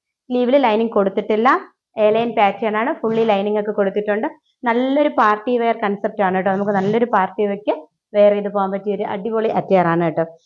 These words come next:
ആ, ഫോർട്ടി ഫൈവ് to ഫോർട്ടി സിക്സ് ഇഞ്ച്, ആ, ലെങ്ത് ഉണ്ട്. അപ്പോ ഇത് ഞാൻ വെയർ ചെയ്തിരിക്കുന്ന സൈസ് വരുന്നത്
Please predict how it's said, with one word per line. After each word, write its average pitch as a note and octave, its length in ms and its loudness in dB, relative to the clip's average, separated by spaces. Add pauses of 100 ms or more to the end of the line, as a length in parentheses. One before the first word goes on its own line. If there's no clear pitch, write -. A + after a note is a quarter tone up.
(260)
ആ, G3 260 -2
ഫോർട്ടി A3+ 280 -4
ഫൈവ് G#3+ 340 0
to D4+ 80 -2
ഫോർട്ടി G#3+ 300 0
സിക്സ് - 380 -4
ഇഞ്ച്, A3 440 0 (280)
ആ, G3 200 2
ലെങ്ത് G3 360 2
ഉണ്ട്. D#3+ 200 0 (880)
അപ്പോ A#3 240 2
ഇത് A3+ 120 -2
ഞാൻ A#3 180 -2
വെയർ G#3 200 2
ചെയ്തിരിക്കുന്ന A#3+ 380 -2
സൈസ് G#3 380 -4
വരുന്നത് G#3+ 500 0